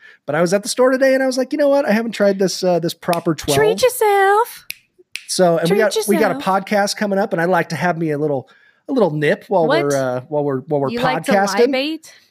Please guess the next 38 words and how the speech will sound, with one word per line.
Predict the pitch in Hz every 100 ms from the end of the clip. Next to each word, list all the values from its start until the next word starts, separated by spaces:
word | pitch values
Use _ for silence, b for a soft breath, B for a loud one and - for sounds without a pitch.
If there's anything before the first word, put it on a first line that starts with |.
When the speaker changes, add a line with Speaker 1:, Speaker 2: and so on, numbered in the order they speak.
| -
Speaker 1:
So | - 170
I | 190
bought | 196 185 185
Proper | 202 208 247
Twelve, | - 185 151 214
which | 165 175
is | 151
a |
triple | 151 - 240 381
distilled | 160 139 - 123 123
Irish | 120 117 117
whiskey. | 110 107 - 135 139 -
Speaker 2:
Ooh. | 185 240 135 175 -
Speaker 1:
Uh, | 127 131
it's | 139
a |
smooth | 139 - 151 226 254
blend | 170 151 131 147
with | 139 135
hints | - 226 208
of | 175
vanilla, | 139 147 139 165 196 220 - _ _ -
honey, | - 180 165 170 - -
and | 151 151 160 160 165 170 _ _ _ _ _ _ _ _ _ _ _
toasted | - - 190 196 - 320 - -
wood. | 135 131 123 98 98 _
Speaker 2:
You're | - 190
a | 190
smooth | - 180 175 -
blend. | 165 165 170 170
Speaker 1:
Yeah. | 117 147 151 - _ _
So | - 131 127
not | - 214
too | 277
bad. | 269 311 101 -
I | 143
like | 175 -
it. | -